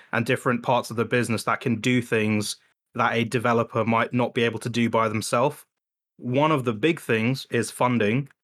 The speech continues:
So, you know, the way that games are made, as many of you probably know, can take anywhere between, like, you know, six months to five years to develop a game. And during that time where you're developing it, you're not generating any money from it.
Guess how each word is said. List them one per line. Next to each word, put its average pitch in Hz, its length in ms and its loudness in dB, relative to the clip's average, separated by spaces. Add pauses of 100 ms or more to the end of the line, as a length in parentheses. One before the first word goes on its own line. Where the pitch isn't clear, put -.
(200)
So, 117 220 2
you 117 120 2
know, 110 160 2
the 107 140 -2
way 139 260 4
that 123 200 0
games 127 300 2
are 113 100 2
made, 117 340 4
as 110 140 -2
many 117 240 2
of 107 80 -4
you 107 80 -2
probably 110 260 -2
know, 107 320 2 (260)
can 135 120 -2
take 131 240 0
anywhere 123 400 2
between, 120 340 -2
like, 113 220 0
you 123 60 -2
know, 107 100 0
six - 320 -4
months 120 320 2
to 113 120 -4
five 120 380 0
years 110 420 0 (280)
to 113 180 0
develop 110 400 0
a 120 60 -2
game. 117 440 0 (380)
And 117 160 0
during 135 320 2
that 117 180 0
time 135 440 0 (140)
where 117 180 2
you're 110 180 0
developing 123 460 0
it, 135 180 0 (240)
you're 120 100 0
not 131 260 2 (420)
generating 120 540 2
any 113 140 0
money 113 320 2
from 104 240 -2
it. 101 200 0